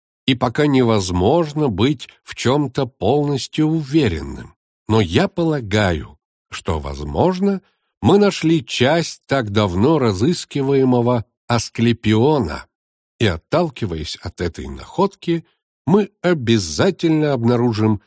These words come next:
гробницу Имхотепа. В подтверждение своих слов Эмери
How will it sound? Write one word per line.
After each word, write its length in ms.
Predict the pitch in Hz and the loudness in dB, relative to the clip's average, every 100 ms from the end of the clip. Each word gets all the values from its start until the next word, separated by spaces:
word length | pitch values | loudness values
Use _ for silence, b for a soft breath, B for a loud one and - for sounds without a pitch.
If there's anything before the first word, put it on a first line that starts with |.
| _ | _
гробницу 840 | 92 90 78 78 117 120 - 107 - 107 | -4 -4 -4 -2 -2 -2 -4 -4 -2 -2
Имхотепа. 680 | 101 - 87 - - - - _ _ _ _ _ _ | -2 -2 -8 -8 -14 -18 -20 _ _ _ _ _ _
В 80 | _ | _
подтверждение 840 | 135 120 - 113 98 104 92 85 76 | -4 -2 0 0 0 0 0 -2 -6
своих 300 | 80 73 - | -10 -12 -8
слов 340 | 127 160 - _ _ _ _ - | -4 -4 -6 _ _ _ _ -4
Эмери 420 | 190 185 170 160 | 0 2 0 -2